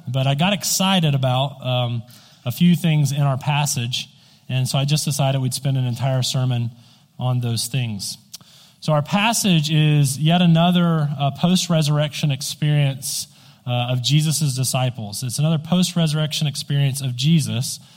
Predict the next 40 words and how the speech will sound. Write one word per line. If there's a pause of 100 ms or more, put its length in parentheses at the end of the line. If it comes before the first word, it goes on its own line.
(200)
and
all
of
these
in
Luke's
gospel
happen
in
chapter
twenty-four. (840)
In
verse
thirty-six,
Luke
writes,
uh,
this,
"As
they," (100)
uh,
meaning
the
followers
of
Jesus
in
the
upper
room, (440)
"as
they
were
talking
about
these
things,
Jesus
himself (320)
stood